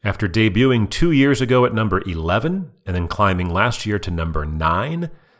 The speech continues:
stepping back to number eleven, Great Western Trail. And so each of the games in the top ten has a rating of eight point one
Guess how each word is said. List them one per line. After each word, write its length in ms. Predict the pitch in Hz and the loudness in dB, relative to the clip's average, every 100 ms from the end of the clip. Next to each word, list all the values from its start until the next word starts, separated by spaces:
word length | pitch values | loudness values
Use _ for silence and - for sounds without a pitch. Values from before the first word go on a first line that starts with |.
| _ | _
stepping 380 | - 135 135 135 | -4 -2 0 -2
back 320 | 110 185 - | 2 2 2
to 80 | - | -4
number 340 | 107 90 82 - | -2 0 -2 -4
eleven, 560 | 82 78 78 101 139 - _ _ _ _ - 82 | -6 -4 -2 -4 -6 -12 _ _ _ _ -14 -4
Great 380 | 92 151 175 - _ | 0 0 -2 -14 _
Western 600 | 92 95 113 - 113 110 - | -4 -2 -2 -2 -4 -4 -12
Trail. 560 | - - 90 80 - - _ _ _ _ _ _ _ _ _ _ _ _ _ _ _ _ _ _ _ _ _ | -10 -4 -2 -4 -10 -16 _ _ _ _ _ _ _ _ _ _ _ _ _ _ _ _ _ _ _ _ _
And 140 | 117 | -2
so 140 | 127 143 | 0 0
each 180 | 180 185 | 0 0
of 100 | 151 | 0
the 80 | |
games 340 | 123 139 143 113 | 0 2 2 0
in 40 | |
the 80 | 110 | -2
top 320 | - 120 - | 0 0 0
ten 280 | - 131 107 | -2 0 2
has 140 | 101 | 0
a 60 | 98 | 0
rating 300 | 95 101 101 | 0 0 -2
of 80 | 95 | -4
eight 260 | 113 120 - | -4 -2 0
point 300 | 110 104 - _ | 0 0 -6 _
one 600 | 107 117 185 139 73 62 | -12 -2 2 2 0 -4